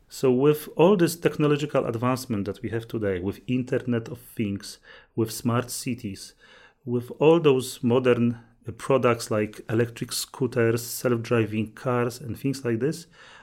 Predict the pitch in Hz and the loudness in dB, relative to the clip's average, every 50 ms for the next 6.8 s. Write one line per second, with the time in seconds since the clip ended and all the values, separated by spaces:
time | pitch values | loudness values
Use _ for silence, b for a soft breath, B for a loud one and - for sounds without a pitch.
0 | b b - 123 127 120 117 - 175 165 151 131 - - 151 143 - 147 139 139 | b b -4 -2 -2 -2 0 0 2 2 2 0 -2 -4 -6 -6 -4 -2 -2 -2
1 | - - - - 139 131 135 135 139 139 139 - - _ _ _ _ _ _ _ | -4 -8 -10 -6 -2 2 2 2 2 0 -4 -10 -18 _ _ _ _ _ _ _
2 | _ _ _ _ - 117 113 113 117 139 180 202 226 208 151 131 117 101 95 98 | _ _ _ _ 0 2 4 4 6 6 6 6 6 6 8 8 8 6 6 2
3 | 98 - - - - - _ _ _ _ 131 135 165 180 170 151 147 143 135 120 | -2 -8 -12 -20 -20 -20 _ _ _ _ 0 2 4 6 6 6 6 6 4 2
4 | 123 104 101 120 117 104 101 104 107 110 - - - _ _ _ - 123 139 151 | -2 -6 -4 -2 0 0 0 0 -2 -6 -10 -18 -20 _ _ _ -2 0 0 2
5 | 147 - - 123 113 117 117 127 127 - - 117 - 113 101 - 110 107 127 165 | 0 -2 -4 -6 -4 -4 -4 -6 -6 -6 -8 -6 -4 -4 -2 2 4 6 6 6
6 | 196 - - - 123 117 - - 117 95 95 95 98 117 139 | 6 4 2 -2 -4 -4 -4 -6 -6 -6 -4 -4 -4 -6 -8